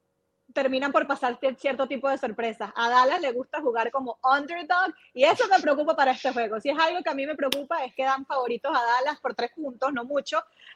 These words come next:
pero, pero esa, esa etiqueta de underdog le funciona bien a Dallas y la etiqueta de favorito, por el contrario, por alguna razón le molesta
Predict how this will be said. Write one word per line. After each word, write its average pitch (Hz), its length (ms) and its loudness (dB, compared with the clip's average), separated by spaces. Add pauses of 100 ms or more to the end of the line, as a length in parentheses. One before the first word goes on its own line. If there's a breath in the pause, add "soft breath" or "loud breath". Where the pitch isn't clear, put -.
(160)
pero, 294 340 6
pero 285 160 6
esa, 294 260 4
esa 330 240 2
etiqueta 277 800 4
de 233 220 0
underdog 220 720 2 (200)
le 262 200 -2
funciona 285 580 0
bien 247 180 2
a 226 100 0
Dallas 202 260 -2
y 247 80 0
la 247 80 2
etiqueta 311 460 2
de 349 80 0
favorito, 269 480 0
por 285 120 0
el 254 120 0
contrario, 269 480 0
por 254 200 2
alguna 240 460 0
razón 262 480 -6 (220)
le 233 160 2
molesta 208 680 -2